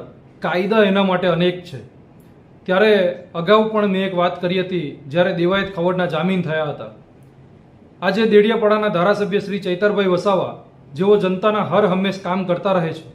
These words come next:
એવા નેતાની ધરપકડ કરવા માટે આ લોકોને કોઈ રાજ્યપાલની મંજૂરીની જરૂર નથી પડતી,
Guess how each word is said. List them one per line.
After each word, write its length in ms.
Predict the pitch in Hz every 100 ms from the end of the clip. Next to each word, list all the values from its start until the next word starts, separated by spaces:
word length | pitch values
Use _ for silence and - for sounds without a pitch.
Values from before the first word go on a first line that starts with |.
| - - - - - - - -
એવા 220 | 185 214
નેતાની 460 | 240 220 226 226 202
ધરપકડ 440 | 190 220 214 220 208
કરવા 220 | 208 214
માટે 180 | 208 208
આ 80 | 196
લોકોને 300 | 202 202 208
કોઈ 180 | 202 185
રાજ્યપાલની 580 | 175 185 220 196 202 180
મંજૂરીની 460 | 170 202 220 208 175
જરૂર 180 | 180 226
નથી 280 | 208 202 170
પડતી, 300 | 147 135